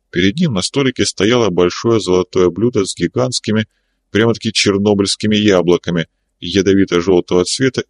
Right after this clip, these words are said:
и хрустальный кувшин с чем-то тёмно-красным,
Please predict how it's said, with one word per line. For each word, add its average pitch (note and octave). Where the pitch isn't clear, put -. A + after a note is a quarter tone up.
и D3
хрустальный C#3
кувшин B2+
с -
чем-то C#3+
тёмно-красным, F#2+